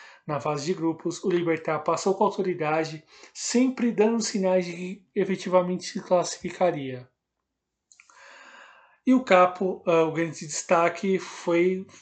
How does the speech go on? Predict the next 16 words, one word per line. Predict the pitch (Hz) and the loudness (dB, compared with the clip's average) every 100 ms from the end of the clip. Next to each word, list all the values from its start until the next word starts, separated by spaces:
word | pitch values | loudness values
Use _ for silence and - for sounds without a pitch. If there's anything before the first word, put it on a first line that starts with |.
| _ _ _ | _ _ _
se | - | -4
não | 190 165 | -2 0
outro, | 156 156 - 175 | 0 -2 -2 -4
o | |
goleiro | 156 165 170 170 | 0 2 2 2
Martin | 165 160 - 185 | 0 -2 -2 -6
Silva, | 170 - 180 175 185 | -4 2 2 6 6
goleiro | 175 160 160 180 | 6 2 2 4
do | 170 165 | 4 0
clube | 165 160 | -4 -2
paraguaio, | 180 160 147 151 165 170 | 0 0 0 0 2 0
que | - | -2
brilhou | 165 170 170 202 | -2 0 2 4
em | 208 | 2
jogos | 175 175 170 | 2 2 0
difíceis | 160 156 - 190 185 190 185 | -6 -10 -6 -6 -4 -4 -4